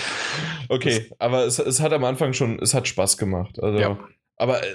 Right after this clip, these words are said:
Speaker 1: äh, das stimmt schon. Es war alleine schon am Anfang sauschwierig, wie du durch den Todesstern da geflogen bist mit deinem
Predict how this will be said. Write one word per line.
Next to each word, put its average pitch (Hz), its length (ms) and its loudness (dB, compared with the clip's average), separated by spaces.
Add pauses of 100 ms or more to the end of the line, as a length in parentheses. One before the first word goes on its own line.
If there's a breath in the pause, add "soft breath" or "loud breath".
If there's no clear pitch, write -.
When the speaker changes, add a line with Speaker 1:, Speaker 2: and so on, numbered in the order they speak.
(200)
Speaker 1:
äh, 127 240 -2
das 139 160 4
stimmt 160 240 0
schon. 160 280 0
Es 107 180 -2
war 131 380 2
alleine 127 440 2
schon 160 280 0
am 123 200 0
Anfang 147 440 0
sauschwierig, 143 840 0
wie 143 60 2
du 131 100 0
durch 131 240 0
den 117 120 2
Todesstern 139 640 2
da 110 100 4
geflogen 113 460 0
bist - 580 -4
mit 123 160 -2
deinem 113 460 2